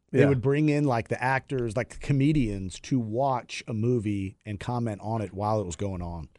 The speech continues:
Speaker 1: It was kind of the, the beginning of, um, the Peyton Manning Hour or the, the Monday Night Football where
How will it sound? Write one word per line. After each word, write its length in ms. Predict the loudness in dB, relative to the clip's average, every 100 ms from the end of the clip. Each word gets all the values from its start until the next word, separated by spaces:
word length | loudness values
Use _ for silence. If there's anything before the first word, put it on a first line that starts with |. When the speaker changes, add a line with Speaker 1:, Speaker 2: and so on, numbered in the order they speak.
| _ _ _ 0
Speaker 1:
It 60 | 2
was 100 | 4
kind 160 | 4 4
of 100 | 4
the, 220 | 2 2
the 120 | 2 0
beginning 580 | 0 2 2 2 2
of, 200 | 0 0
um, 560 | 0 0 -2 -4 -6 -10 _ _ _ -12
the 80 | -4
Peyton 240 | -2 0
Manning 280 | 0 2 2
Hour 340 | 2 0 -2 -2
or 100 | -2
the, 260 | 0 -2 -8 _ -6
the 80 | -2
Monday 260 | 2 2 2
Night 200 | 0 0
Football 440 | -2 2 2 2
where 220 | -2 -6